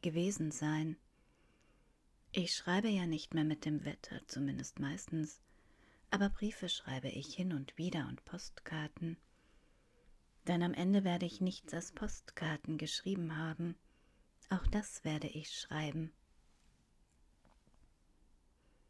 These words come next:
So beginne ich das letzte Jahr. Und wenn ich ehrlich bin, auch das Jahr davor. Eine Sendung nach der anderen schicke ich aus dem Jetzt, aus dem Akuten.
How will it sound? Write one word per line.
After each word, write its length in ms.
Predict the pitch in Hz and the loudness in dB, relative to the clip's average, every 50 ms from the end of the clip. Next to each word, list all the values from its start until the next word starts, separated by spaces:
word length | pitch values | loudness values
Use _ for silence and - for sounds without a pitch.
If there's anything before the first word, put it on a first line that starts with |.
| _ _ _ _ _ _ _ _ _ _ _ _ _ _ _ _ _ _ _ _ _ _ _ _ _ - - - | _ _ _ _ _ _ _ _ _ _ _ _ _ _ _ _ _ _ _ _ _ _ _ _ _ -20 -14 -10
So 280 | - - - 196 170 156 | -6 0 2 2 2 2
beginne 400 | 175 165 - 175 175 175 170 165 | 0 0 2 2 2 4 2 0
ich 100 | 165 - | -2 -2
das 200 | 180 165 - - | -4 -4 -4 -4
letzte 440 | 180 185 - - - - - - | -4 -4 -6 -8 -14 -10 -6 -4
Jahr. 400 | 165 151 151 151 156 156 156 160 - - _ _ _ - - _ - - - - _ _ _ _ _ _ _ _ _ _ _ _ _ _ _ _ - - | -2 0 0 0 2 0 0 -2 -6 -10 _ _ _ -20 -20 _ -20 -20 -20 -20 _ _ _ _ _ _ _ _ _ _ _ _ _ _ _ _ -2 2
Und 200 | 185 170 156 143 | 4 4 4 4
wenn 140 | 147 156 156 | 4 2 0
ich 160 | 147 - - | 0 -4 -2
ehrlich 320 | - 147 151 151 156 - | 2 2 2 2 0 -2
bin, 160 | - - 151 - | -2 -2 0 0
auch 140 | - - | -2 -4
das 240 | - - - - - | -6 -8 -8 -6 -6
Jahr 100 | 135 135 | -4 -4
davor. 480 | - 139 143 - - - 170 170 175 - - _ _ _ - - _ _ _ _ _ _ _ _ _ _ _ _ _ _ _ _ _ _ _ _ _ - - | -4 -4 -6 -8 -8 -8 -6 -6 -6 -8 -12 _ _ _ -20 -20 _ _ _ _ _ _ _ _ _ _ _ _ _ _ _ _ _ _ _ _ _ -4 2
Eine 240 | - 180 196 202 | 4 6 6 6
Sendung 400 | 202 - 202 190 185 165 143 139 | 6 4 4 4 4 4 2 2
nach 180 | 139 139 131 - | 0 -2 -4 -4
der 200 | - 135 - - | -4 -4 -2 0
anderen 580 | 147 160 160 156 147 139 147 156 156 147 156 - - - _ - | 0 2 2 0 0 0 0 0 0 -2 -4 -6 -12 -20 _ -10
schicke 320 | - - - 170 - - | -6 -4 -4 -2 -2 -2
ich 200 | 180 170 - - | -4 -2 -2 -2
aus 140 | 156 151 - | -4 -4 -2
dem 180 | - - 156 160 | -2 -2 -2 0
Jetzt, 640 | 160 160 170 180 - _ - - 127 - 101 - - | 0 -2 -2 -4 -6 _ -16 -14 -14 -12 -10 -6 -4
aus 180 | 156 156 - | -4 -4 -2
dem 180 | - 175 175 - | -2 -2 -2 -2
Akuten. 680 | - 123 - - - - 190 196 - - 170 156 | -2 -4 -6 -8 -8 -6 -6 -6 -6 -6 -6 -6